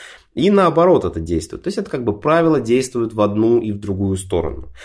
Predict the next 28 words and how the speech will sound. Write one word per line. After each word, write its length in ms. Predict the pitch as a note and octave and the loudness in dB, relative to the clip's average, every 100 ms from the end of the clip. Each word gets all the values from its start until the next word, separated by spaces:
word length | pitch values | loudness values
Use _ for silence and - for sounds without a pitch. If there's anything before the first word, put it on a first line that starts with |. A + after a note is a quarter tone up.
| - - | -8 2
«Валя 260 | A2 B2 | 4 6
нашхаду 480 | B2+ A#2+ A#2+ - G2+ | 4 2 0 0 2
алейхим 420 | F#2+ G2 F#2 F2+ | 4 4 2 0
би 100 | E2 | -2
куфрин, 440 | E2+ B2+ B2 A#2+ A2+ | -2 -4 0 0 2
валя 500 | F#2+ F2 F2 E2+ D#2+ | 4 4 4 4 2
би 160 | D#2 D#2+ | 0 -4
ширкин, 580 | - C3+ C3 - C3 A2+ | -2 -2 -2 0 2 4
валя 380 | F#2+ G2 F#2+ | 4 4 4
би 140 | F2 E2 | 2 2
нифакин, 580 | E2 D#2+ C#3+ D3+ C#3 A2 | 0 0 -2 0 0 2
ман 240 | C#3+ C#3 | 2 0
лям 300 | A2+ A#2 A#2 | 2 2 2
ядхар 520 | G2+ A2 A2+ G2+ G#2 | 2 2 0 -2 0
минху 300 | G2 G#2 G2 | 0 0 -2
шейун 340 | F#2 G2+ G#2 F#2+ | -4 0 0 2
мин 160 | F2+ D#2+ | 0 0
залика». 420 | E2 E2 D#2+ D#2+ | 0 0 -2 -6
То 140 | - | -8
есть 160 | A#3+ A2 | -8 -2
мы 320 | B2+ F3 F3+ - - - | 2 2 0 -10 -12 -2
не 380 | A#2 C#3 D#3+ D#3+ - _ | 2 4 4 2 -6 _
говорим 480 | A2+ A2+ G#2 G#2+ G#2+ | 0 4 4 4 4
однозначно, 840 | F#2+ F#2 F2 F#2 F#2 F2+ G#2 C3+ | 2 0 0 0 0 -2 -2 -2
не 400 | A#2 G2+ G#2+ - | 0 2 2 0
с 100 | - | -8
уверенностью, 640 | F#2 F2+ G#2 G#2 G#2 G#2 F2+ | -4 0 2 2 0 -2 -8
что, 420 | - - G#2+ A#2+ | -6 0 0 0